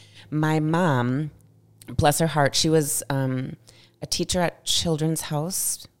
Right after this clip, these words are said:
Preschool and then at Jefferson Elementary. She came there when I was in fifth grade. And she literally would put on neighborhood plays.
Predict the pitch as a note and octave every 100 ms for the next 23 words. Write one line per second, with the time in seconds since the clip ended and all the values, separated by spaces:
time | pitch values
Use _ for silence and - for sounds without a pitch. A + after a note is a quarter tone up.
0 | _ D#3+ D3+ - D3 D3+ D#3 D3 C#3 D3
1 | - C#3 E3 D3+ C#3+ D#3 C3 B2 B2 B2
2 | B2+ A#2+ - - B2+ C#3+ C3+ B2+ B2+ B2
3 | - C3+ C#3 - C3+ C3+ C3+ - - -
4 | _ _ _ _ _ _ F3+ E3+ D#3+ -
5 | - - A3 G#3+ A#3 C4+ C4 G#3+ F3 -
6 | F3+ D#3 D3 C#3 C#3 D3+ D3 C#3 - -
7 | D3+ C3 A2 - - -